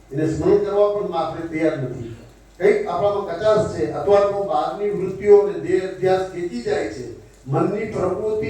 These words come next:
બધી વૃત્તિઓમાં સમાઈ જાય છે, એટલે સ્મરણ કરવા મન માનતું નથી. જ્યાં મન ઊભું છે ત્યાં બધું જ ઊભું છે, પણ મન છે તે શુદ્ધ પણ છે અને અશુદ્ધ પણ છે. પણ ગુરુ મહારાજે અ-, અશુદ્ધ મન લઈ અને શુદ્ધ બનાવી, મન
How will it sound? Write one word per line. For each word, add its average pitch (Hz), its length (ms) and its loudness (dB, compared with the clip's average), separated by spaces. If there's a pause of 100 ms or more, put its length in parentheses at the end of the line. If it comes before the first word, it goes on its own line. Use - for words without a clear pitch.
બધી 185 340 -4
વૃત્તિઓમાં 214 540 2
સમાઈ 190 320 -4
જાય 170 160 0
છે, 120 360 -8
એટલે - 300 -14
સ્મરણ 180 360 -4
કરવા 175 400 -4
મન 170 200 -4
માનતું 135 760 -8
નથી. 113 420 -8 (240)
જ્યાં 190 280 0
મન 208 220 4
ઊભું 269 320 -4
છે - 360 -2 (140)
ત્યાં 180 180 -4
બધું 190 320 -6
જ 180 40 -10
ઊભું 160 260 -8
છે, - 200 -12 (340)
પણ 135 100 -8
મન 151 420 -6
છે - 120 -6
તે - 260 -8
શુદ્ધ 190 360 -6
પણ 190 160 0
છે 196 220 -6 (120)
અને - 400 -6
અશુદ્ધ - 420 -6
પણ 139 160 -6
છે. - 180 -12
પણ - 340 -10
ગુરુ 139 300 4
મહારાજે 165 300 0
અ-, 139 400 -10
અશુદ્ધ 262 320 -6
મન 185 340 -2
લઈ 156 180 -4
અને - 560 -14
શુદ્ધ 240 300 -4
બનાવી, 208 520 2 (460)
મન 185 120 -2